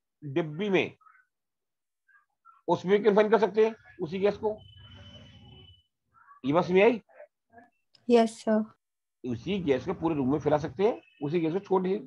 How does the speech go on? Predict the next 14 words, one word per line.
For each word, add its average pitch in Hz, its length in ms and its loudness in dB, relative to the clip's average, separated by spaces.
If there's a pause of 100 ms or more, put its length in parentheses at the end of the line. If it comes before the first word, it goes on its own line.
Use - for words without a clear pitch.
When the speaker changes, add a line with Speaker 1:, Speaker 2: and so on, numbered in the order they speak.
(640)
Speaker 1:
डब्बे 160 240 0
में 208 80 2
डाल 208 140 4
सकते 208 240 0
हैं। 233 140 -6 (840)
यहाँ 143 380 6 (100)
पर 262 140 8 (240)
volume 185 560 2 (180)
occupied 196 640 4
by 175 180 8
the 208 120 2
molecule 180 440 2
of 180 140 -2
gas 190 260 -2